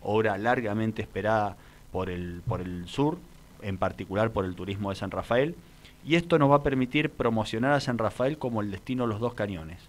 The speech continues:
Así como cuando vas a, a Iguazú, por ejemplo,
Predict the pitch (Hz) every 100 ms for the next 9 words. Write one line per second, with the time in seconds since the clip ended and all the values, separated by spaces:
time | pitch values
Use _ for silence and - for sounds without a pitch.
0 | - - - - - 120 131 127 120 110
1 | 110 120 139 139 135 117 113 104 95 95
2 | 95 101 110 98 - 90 - - - 92
3 | - 95 80 82